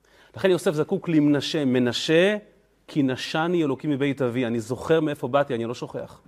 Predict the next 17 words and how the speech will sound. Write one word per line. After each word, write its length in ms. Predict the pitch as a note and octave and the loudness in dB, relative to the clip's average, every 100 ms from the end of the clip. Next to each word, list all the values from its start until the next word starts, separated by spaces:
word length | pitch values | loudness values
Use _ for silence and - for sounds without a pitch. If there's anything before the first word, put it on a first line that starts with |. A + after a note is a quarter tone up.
| _ _ _ _ _ _ _ _ - | _ _ _ _ _ _ _ _ -8
אני 120 | B2 C3 | 0 4
לא 120 | F3 | 4
נופל 300 | F#3 F3+ E3+ | 2 0 -2
אל 80 | D3 | -2
תהום 300 | C#3+ D3 D3 | -2 -2 -2
הנשייה. 420 | C3+ - A#2+ G2+ - _ _ - | -4 -4 -4 -6 -10 _ _ -6
"ואפרים, 680 | B2 A2+ - D3 E3 F#3 G3 | -2 -2 -2 0 2 2 -2
כי 260 | F3+ B2 | -4 -4
הפרני 600 | B2 - - C#3+ E3 E3 | -6 -8 4 4 6 2
אלוקים 380 | D3 C3 - E3+ | 2 -2 -4 -2
בארץ 360 | C3 A#2 A2+ - | 0 0 -2 -2
עוניי". 280 | A2 G#2+ G2+ - _ | -2 -2 -4 -10 _
פה 160 | - C4 | 8 10
אני 140 | C4 | 10
צומח, 520 | - G3 F3 G#3 A#2 A#2 | 4 2 2 0 -2 -2
אני 120 | F3 | 0
גרעין. 640 | D3 C#3+ C3+ C3 A2 D#2+ | 2 2 0 0 -2 -6